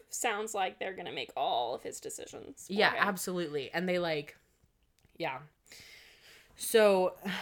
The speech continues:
Speaker 2: <sighs> he starts going to regular school, and before this, like, party, he was busted at a different party with alcohol.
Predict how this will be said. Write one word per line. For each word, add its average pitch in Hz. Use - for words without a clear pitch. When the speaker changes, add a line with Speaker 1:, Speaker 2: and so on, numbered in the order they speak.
Speaker 2:
<sighs> -
he 214
starts 214
going 247
to 262
regular 165
school, 143
and 165
before 190
this, 190
like, 151
party, 151
he -
was 175
busted 170
at 160
a 156
different 147
party 135
with 147
alcohol. -